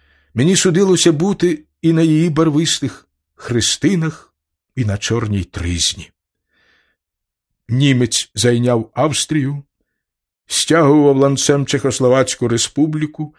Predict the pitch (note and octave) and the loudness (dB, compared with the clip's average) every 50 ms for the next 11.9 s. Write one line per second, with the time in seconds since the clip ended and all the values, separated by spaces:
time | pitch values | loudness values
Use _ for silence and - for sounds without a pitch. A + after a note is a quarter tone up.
0 | _ _ - B2+ A#2 - B2 - C#3 C3 - B2+ B2 B2+ B2+ B2 C3 C3 C#3+ E3 | _ _ -6 -6 -2 -2 0 0 0 0 2 0 2 2 2 2 2 2 2 2
1 | E3+ D#3+ C#3+ B2+ A2+ A2+ A#2 A2 A2 G#2 - - A#2 A#2 A#2 A#2 A#2 A2 G#2+ A2+ | 0 0 0 0 2 2 2 0 -2 -2 -2 -2 0 0 2 0 0 0 0 -2
2 | A2 - A#2 G2+ A2 A2+ A2+ A2 G#2+ G#2 G2 - - G#2 G#2 G#2+ B2 C#3+ C#3+ C#3 | 0 0 -2 -2 0 -2 -2 0 -2 -2 -4 -4 -4 -4 -2 0 0 2 0 0
3 | C#3+ C3+ C3+ C#3 _ _ _ _ - - - _ _ _ _ _ _ _ _ _ | 0 -2 -2 -4 _ _ _ _ -20 -20 -20 _ _ _ _ _ _ _ _ _
4 | _ - G#2+ A2+ B2 D3+ G3 A3 G#3+ G3 F#3 - - F3 E3+ E3 D#3 - - - | _ -4 -2 0 2 4 4 4 4 4 2 2 2 2 2 2 2 -2 -4 -14
5 | _ _ - D#3 E3 D#3+ - E3+ D#3 D#3+ F#3+ G3+ D#3+ - - E3+ E3 D#3+ D#3+ D#3+ | _ _ 0 0 0 2 2 2 2 2 2 -2 -2 -4 -2 0 2 4 4 4
6 | D#3 C3+ C3 E3 F3+ E3 - - - C#3+ C3+ C3+ B2+ G2 A2+ A#2+ A#2 A#2+ D3+ G#3+ | 4 4 2 2 0 0 -4 -4 -2 0 2 2 2 0 0 0 0 0 0 0
7 | G3 - F#3 E3 - - D#3 C#3+ - - C#3 C#3 B2+ A#2 - G#2 D#2 C#2+ D2+ D#2 | -2 -2 -6 -8 -4 -4 -4 -4 -2 -2 0 0 0 -2 -4 -6 -6 -6 -8 -10
8 | _ _ _ _ _ _ _ _ _ _ _ _ _ _ - C3 C3+ D#3 D3 C3+ | _ _ _ _ _ _ _ _ _ _ _ _ _ _ 0 2 4 4 4 4
9 | A2+ - - _ _ - G#3 A#3 A3 A3 F#3 - _ _ _ _ _ _ - C#3 | 2 -2 -10 _ _ -4 -2 -2 0 -2 -2 -6 _ _ _ _ _ _ -2 0
10 | C#3+ D#3 D3+ A2+ F#2 F#2 A2+ C#3 B2 C3+ D#3 E3 D#3+ D3 C#3+ C3+ B2 G#2+ G2 - | 2 2 2 2 0 0 0 0 2 2 0 0 0 0 0 -2 -2 -4 -6 -10
11 | _ - - - - - B2+ C#3+ D3+ F#3 G3+ G3+ F#3 C#3 - - - | _ -10 -8 -6 -4 -2 0 0 0 0 -2 -4 -4 -4 -6 -8 -12